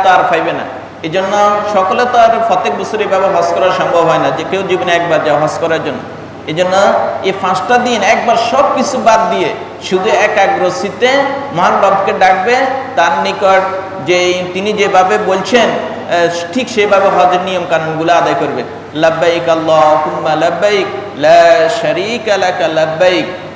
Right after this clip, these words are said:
ইন্নাল হামদা ওয়ান নি'মাতা লাকা ওয়াল মুলক লা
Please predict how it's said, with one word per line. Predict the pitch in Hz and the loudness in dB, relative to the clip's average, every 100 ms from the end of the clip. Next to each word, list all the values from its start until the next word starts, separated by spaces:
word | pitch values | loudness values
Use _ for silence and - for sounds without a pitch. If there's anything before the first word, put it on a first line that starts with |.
| 156 | -10
ইন্নাল | 165 160 160 156 | -8 -4 -2 0
হামদা | 156 156 202 226 202 180 147 - - - | -2 -2 -2 -2 2 2 2 -2 -6 -4
ওয়ান | 147 160 165 | -2 -2 -4
নি'মাতা | 175 202 208 196 190 190 165 127 - - - | -2 -2 -2 -2 0 2 0 0 -4 -8 0
লাকা | 147 151 156 | 0 2 2
ওয়াল | 151 151 151 147 | 4 2 0 -4
মুলক | 160 196 190 - - - | -4 -2 -4 -6 -10 -6
লা | 147 156 156 156 151 | 0 4 4 4 2